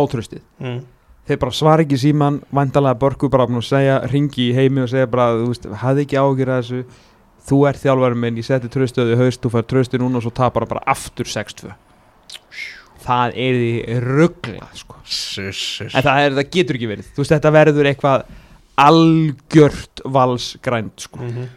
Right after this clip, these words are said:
Speaker 3: Og við erum að tala um það að Blikar án Ísaks, Ísaks Nær Þorvaldsson í banni.
Speaker 1: Já.
Speaker 2: Og Ómar Sóe.
Speaker 3: Já, og Ómar Sóe líka
Speaker 2: Eða
Speaker 3: í
Speaker 2: Sóe, hvernig svo segja.
Speaker 1: Já.
Speaker 3: Já.
Speaker 1: Só-, já, ég veit, ná, ég þarf alveg, þurfum að vita það.
Speaker 2: Já.
Speaker 1: Sóe
Speaker 3: Ég held að,
Speaker 1: eða
Speaker 3: ég
Speaker 1: Sóe.
Speaker 3: held þetta sé Ómar Só,
Speaker 2: Mhm.
Speaker 3: held ég.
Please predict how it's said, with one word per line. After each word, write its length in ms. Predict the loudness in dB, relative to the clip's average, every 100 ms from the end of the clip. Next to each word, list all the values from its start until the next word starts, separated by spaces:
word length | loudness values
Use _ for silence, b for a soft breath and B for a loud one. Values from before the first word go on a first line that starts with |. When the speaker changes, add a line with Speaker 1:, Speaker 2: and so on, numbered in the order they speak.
| -6
Speaker 3:
Og 60 | 0
við 40 |
erum 80 | 0
að 40 | 0
tala 100 | -2
um 40 | 0
það 80 |
að 80 | 0
Blikar 300 | 2 0 2 0
án 500 | 2 2 0 -2 -4
Ísaks, 720 | -4 -4 -2 -4 -4 -12 -12 -16 -10
Ísaks 340 | -8 -6 -6
Nær 120 | -6 -4
Þorvaldsson 420 | -4 -4 -4 -6
í 40 | -4
banni. 400 | -6 -6 -10 -12 -16 B -14
Speaker 1:
Já. 140 | -14 -14 -18 -4
Speaker 2:
Og 300 | -2 -2 -6 -16 -14
Ómar 260 | -12 -10 -12
Sóe. 360 | -14 -12 -14 -16 -20 -6
Speaker 3:
Já, 120 | -2 -2
og 180 | -2 -6
Ómar 280 | -6 -4 -6
Sóe 420 | -2 -2 0 -2
líka 360 | -4 -2 0
Speaker 2:
Eða 80 | 2
Speaker 3:
í 60 | 0
Speaker 2:
Sóe, 380 | -4 -8 -10 -14
hvernig 200 | -14 -14
svo 140 | -12
segja. 220 | -12 -12 -12 -16
Speaker 1:
Já. 100 | -8
Speaker 3:
Já. 320 | -4 -4 -4 -8
Speaker 1:
Só-, 300 | -4 -2 0
já, 100 | 0 -2
ég 80 | 0
veit, 180 | -2
ná, 140 | -4 -4
ég 160 | -4
þarf 140 | -2 -2
alveg, 160 | -2 -4
þurfum 200 | -2 -4
að 100 | -2
vita 320 | -2 -2 -4
það. 160 | -4 -4
Speaker 2:
Já. 220 | -8 -10
Speaker 1:
Sóe 120 | -8 -2
Speaker 3:
Ég 60 |
held 100 | 0
að, 60 | 2
Speaker 1:
eða 40 |
Speaker 3:
ég 40 | 0
Speaker 1:
Sóe. 200 | 0 0
Speaker 3:
held 120 | 0 -4
þetta 140 | -4
sé 100 | -2
Ómar 220 | -2 -2 -4
Só, 340 | -2 -2 -4 -12 _ _
Speaker 2:
Mhm. 260 | -10 -10 -10 -14 -10
Speaker 3:
held 100 | -8
ég. 80 | -8